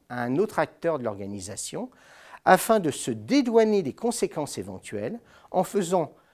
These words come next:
porter la responsabilité à un autre acteur de l'organisation. Les raisons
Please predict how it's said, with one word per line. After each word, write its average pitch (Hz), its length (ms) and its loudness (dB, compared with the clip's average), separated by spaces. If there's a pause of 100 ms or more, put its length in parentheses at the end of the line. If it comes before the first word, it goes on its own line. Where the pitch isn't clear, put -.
(240)
porter 220 420 8
la 98 200 0
responsabilité 151 1400 -2 (140)
à 120 120 -4
un 120 240 0
autre 247 260 0
acteur 143 380 -2
de 113 60 -8
l'organisation. 98 720 -10 (400)
Les 151 200 4
raisons 254 600 0